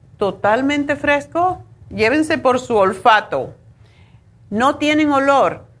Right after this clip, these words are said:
El olor, cuando decimos huele a pescado,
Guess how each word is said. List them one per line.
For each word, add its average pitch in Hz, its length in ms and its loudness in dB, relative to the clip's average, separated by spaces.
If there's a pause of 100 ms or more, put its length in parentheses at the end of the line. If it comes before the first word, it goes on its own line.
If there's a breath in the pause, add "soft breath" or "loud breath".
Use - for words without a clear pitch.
(180)
El 226 240 2
olor, 226 760 4
cuando 196 300 -2
decimos 220 760 -2
huele 247 500 2
a 202 220 0
pescado, 180 920 -2